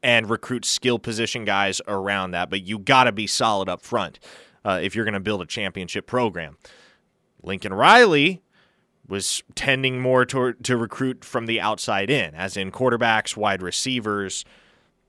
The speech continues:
those kinds of things first. And then, you know, the offensive, defensive line are kind of an afterthought.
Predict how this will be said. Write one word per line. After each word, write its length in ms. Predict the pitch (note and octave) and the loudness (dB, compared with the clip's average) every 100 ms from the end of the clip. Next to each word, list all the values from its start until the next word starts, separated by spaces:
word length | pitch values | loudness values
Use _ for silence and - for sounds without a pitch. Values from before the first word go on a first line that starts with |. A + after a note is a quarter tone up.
| _ | _
those 220 | A#2+ A#2 | -2 0
kinds 240 | - G2+ F#2 | -2 -4 -6
of 80 | |
things 180 | E2+ F2 | -10 -10
first. 480 | - F#2 E2+ D#2+ - _ _ _ _ _ _ - | -8 -8 -6 -10 -16 _ _ _ _ _ _ -12
And 220 | F2+ E2+ | -8 2
then, 640 | A#2+ C3+ B2+ A2+ G#2 A2 | 4 6 6 2 -2 -6
you 80 | E2+ | -8
know, 180 | F#2 D#2 | -8 -8
the 100 | E2 | -4
offensive, 480 | A2 A2 - G#2+ F2+ | 2 2 2 -4 -6
defensive 380 | F#2 G2 G#2 F2+ | -8 -6 -6 -6
line 180 | G2 F#2 | -4 -4
are 60 | |
kind 140 | E2+ F#2+ | -6 -6
of 80 | E2+ | -4
an 60 | |
afterthought. 540 | F#2 F#2+ - C#2+ G1+ | -4 -4 -6 -14 -14